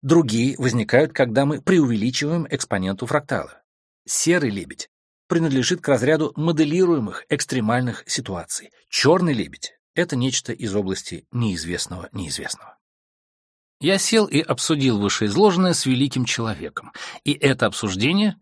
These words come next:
превратилось, как обычно, в языковую игру. В главе девятой я объяснил различия, которые экономисты делают между неопределенностью по Найту,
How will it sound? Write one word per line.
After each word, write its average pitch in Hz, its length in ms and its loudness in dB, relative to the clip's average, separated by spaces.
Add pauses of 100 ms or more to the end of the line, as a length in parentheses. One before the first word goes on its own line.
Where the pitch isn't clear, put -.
(140)
превратилось, 156 600 2
как - 180 0
обычно, 151 500 0
в - 40 -4
языковую 113 680 2
игру. 82 300 -8 (840)
В 131 60 -4
главе 208 260 6
девятой 190 400 4
я 180 140 4
объяснил 156 760 2
различия, 117 520 2
которые 123 440 0
экономисты 139 580 0
делают 127 360 2
между 117 420 0
неопределенностью 113 960 0
по 170 140 2
Найту, 190 480 -2